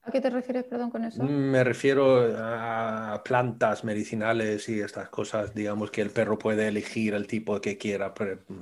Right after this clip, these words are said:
Speaker 2: por sí mismo.
Speaker 1: Tam-, más que que el perro pueda elegir, existen distintas medicaciones, eh, naturales, llamémoslo así, eh, medicamentos naturales,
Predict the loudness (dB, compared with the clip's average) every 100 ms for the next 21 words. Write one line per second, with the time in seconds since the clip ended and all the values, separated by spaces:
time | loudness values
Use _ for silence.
0 | -14 -12 -10 -6 -4 -4 -4 -4 -6 _
1 | _ _ _ _ 4 4 4 -10 _ _
2 | -20 -20 _ 2 6 8 6 2 2 4
3 | 4 4 6 6 6 6 4 2 0 0
4 | -2 2 0 0 -4 -2 -2 0 -2 0
5 | 2 2 2 2 0 0 0 0 -2 0
6 | 0 0 0 0 2 4 4 4 0 -2
7 | -2 0 0 0 -2 2 2 2 6 6
8 | 6 2 0 -2 -2 -4 -4 0 2 2
9 | 0